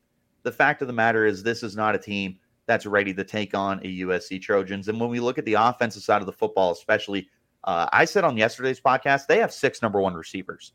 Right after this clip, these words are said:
If you count Deuce Robinson as a receiver like E S P N chooses to, which I still think is really weird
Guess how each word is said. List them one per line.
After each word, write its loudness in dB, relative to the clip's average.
If 4
you -4
count 0
Deuce 0
Robinson 0
as 0
a -8
receiver 0
like 2
E 2
S 0
P -4
N 0
chooses -6
to, 0
which -4
I 4
still 0
think -4
is -8
really -4
weird -2